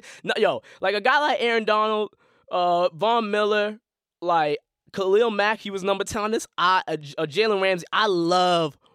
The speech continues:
watching a good defensive player, y'all, 'cause I never played football, but I always wanted to be on the defense so I could get an interception. So, like, whenever I watch, like, especially Jalen Ramsey, I love,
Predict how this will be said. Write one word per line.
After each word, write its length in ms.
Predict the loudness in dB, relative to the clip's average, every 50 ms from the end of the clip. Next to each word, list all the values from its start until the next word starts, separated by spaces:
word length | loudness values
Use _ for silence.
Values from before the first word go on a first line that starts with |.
| _
watching 420 | -2 0 0 0 0 -2 -6 -6 -6
a 80 | -6
good 300 | -8 -4 -4 -4 -4 -2
defensive 580 | -4 -6 -6 -2 -4 -4 -4 -4 -6 -12 -14 -6
player, 320 | -2 -2 0 0 0 0
y'all, 280 | 0 0 2 2 0 0
'cause 180 | -2 -4 -4 -2
I 80 | 0 2
never 240 | 2 0 0 0
played 260 | -2 0 0 0 0 2
football, 560 | 2 0 0 0 0 0 0 0 0 -2 -4 -8 -18 -20 -12 _
but 80 | -6
I 140 | -6 -6 -6 -2
always 420 | 0 0 2 2 2 2 0 0 0
wanted 220 | 0 0 0 -2
to 60 | -6
be 140 | -8 -4 -4
on 140 | -4 -2 -4
the 60 | -6
defense 480 | -8 -8 -8 -8 -6 -6 -6 -6 -4 -4
so 100 | -4 -4
I 100 | -4 -6
could 120 | -6 -6
get 120 | -6 -6
an 60 | -6 -6
interception. 720 | -8 -10 -8 -10 -4 -2 -2 -2 0 -2 -4 -4 -4 -6 -12 _ _ _ -20 -20 -20 -20
So, 220 | -4 -2 0 2
like, 240 | 4 4 2 2 2
whenever 340 | 0 0 0 0 2 2 2
I 120 | 2 2 2
watch, 320 | 2 2 2 0 0 -2
like, 180 | -2 -4 -2 -2
especially 480 | -4 -6 -6 -2 -2 -2 -2 -2 -6 -8
Jalen 300 | -4 0 0 0 2 0
Ramsey, 300 | 0 -2 -2 0 0 2
I 80 | 2
love, 220 | 4 4 2 2